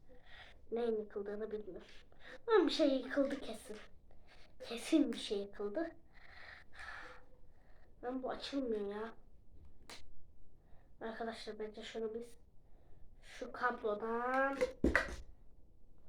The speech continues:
tutacak da düştü ya. Şu kablodan şöyle geçirelim ki kablo çok dağınık.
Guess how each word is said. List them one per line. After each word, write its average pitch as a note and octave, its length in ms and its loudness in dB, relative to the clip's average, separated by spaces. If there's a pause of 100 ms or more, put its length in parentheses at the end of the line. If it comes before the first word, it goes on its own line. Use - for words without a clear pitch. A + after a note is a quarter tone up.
(500)
tutacak A#3+ 540 -4
da G3 100 -6
düştü - 340 -12
ya. A3 140 -8 (680)
Şu - 160 -12
kablodan A#3+ 440 2
şöyle A#3+ 540 -6 (1000)
geçirelim A#3 600 -6
ki C4+ 440 -6 (100)
kablo B3+ 480 -2
çok B3 200 -10
dağınık. - 480 -6